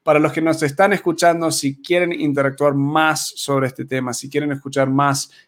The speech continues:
tips, eh, y si quieren compartir lo que están haciendo, ingresen a un grupo diferente punto com. Ahí es nuestra comunidad privada de Facebook. Es gratuito, es un buen lugar para tomar tus primeros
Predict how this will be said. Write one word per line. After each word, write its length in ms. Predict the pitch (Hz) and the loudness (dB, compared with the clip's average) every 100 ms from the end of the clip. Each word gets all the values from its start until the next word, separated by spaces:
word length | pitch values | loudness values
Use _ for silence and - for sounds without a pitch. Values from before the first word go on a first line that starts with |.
| _ | _
tips, 580 | 160 160 151 - - - 120 | 4 4 4 -2 -6 -6 -2
eh, 440 | 117 117 113 110 107 | 2 4 4 2 -2
y 60 | 135 | -10
si 140 | - | -8
quieren 220 | 135 135 131 | 0 0 2
compartir 500 | 131 131 127 147 147 | 0 2 0 0 0
lo 120 | 139 | 0
que 60 | |
están 200 | 135 135 | -2 -2
haciendo, 520 | 131 - 143 139 135 - | -2 -2 0 0 0 -4
ingresen 960 | 147 147 143 147 160 156 160 160 165 - | -4 -2 0 2 0 0 0 0 -2 -4
a 420 | 135 131 127 131 - _ _ _ _ _ | 0 2 2 -2 -8 _ _ _ _ _
un 400 | 143 156 196 202 | -8 0 0 2
grupo 520 | 170 165 160 156 156 - | 2 0 2 2 2 0
diferente 680 | 151 156 156 147 139 139 135 | 0 0 0 0 0 -2 -4
punto 520 | 135 - 165 160 143 | -6 -4 -2 -2 -4
com. 460 | 139 127 120 120 - | 0 0 0 -4 -6
Ahí 360 | 127 135 147 147 | -2 2 2 0
es 200 | 147 127 | -2 -2
nuestra 320 | 139 135 135 | 0 -2 -4
comunidad 680 | - 175 185 165 156 143 139 | 0 2 4 4 4 4 0
privada 600 | - 170 160 151 147 143 | 0 2 4 4 6 2
de 240 | - 143 143 | 2 0 -2
Facebook. 540 | 139 139 131 - 127 - | 0 -2 -2 -6 -10 -6
Es 180 | 131 | -6
gratuito, 720 | 135 135 135 160 147 147 143 - | -4 -4 -4 -4 -4 -2 -2 -2
es 220 | 135 - | -6 -2
un 180 | 131 135 | -2 2
buen 220 | 156 208 | 2 2
lugar 420 | 190 156 151 147 - _ _ _ - | 2 4 4 2 -6 _ _ _ 0
para 320 | 139 131 131 | 4 4 2
tomar 320 | 143 151 156 | 0 0 0
tus 180 | 160 139 | -2 -6
primeros 580 | - 147 180 208 196 | -4 -4 0 2 2